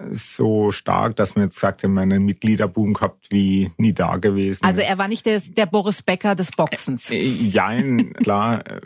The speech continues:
Speaker 1: Mir hatte damals auch noch das Pech, in Anführungsstrichen. Wir haben in der Schulturnhalle trainiert.
Speaker 2: Mhm.
Speaker 1: Der Stadt sei Dank, wir hatten dreimal in der Woche Training, aber
Speaker 2: Ja.
Speaker 1: da war halt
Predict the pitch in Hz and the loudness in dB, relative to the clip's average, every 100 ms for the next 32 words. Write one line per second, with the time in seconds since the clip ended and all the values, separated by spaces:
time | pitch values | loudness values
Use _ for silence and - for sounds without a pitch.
0 | 101 - 113 104 104 107 107 110 104 107 | -8 0 0 0 -2 0 0 2 2 2
1 | 107 - 127 - 101 - - 95 123 110 | 0 -2 -6 0 0 0 -2 0 2 0
2 | 95 110 110 104 - 104 101 117 104 101 | 0 0 0 -2 0 -2 0 0 2 2
3 | 98 98 95 98 104 92 - 95 87 90 | 2 0 -2 0 0 0 -2 -4 -2 0
4 | 90 90 87 - 92 90 87 - 185 170 | 0 0 -2 -2 0 0 0 2 4 2
5 | - - 104 - 113 - 110 95 123 156 | -2 -2 0 0 -2 0 -2 0 -2 -2
6 | 135 110 107 101 107 104 101 92 95 98 | -2 0 0 -2 -2 0 -2 -2 -2 -4
7 | - 107 131 143 135 185 110 104 101 - | -2 0 0 0 0 0 0 -2 -2 -6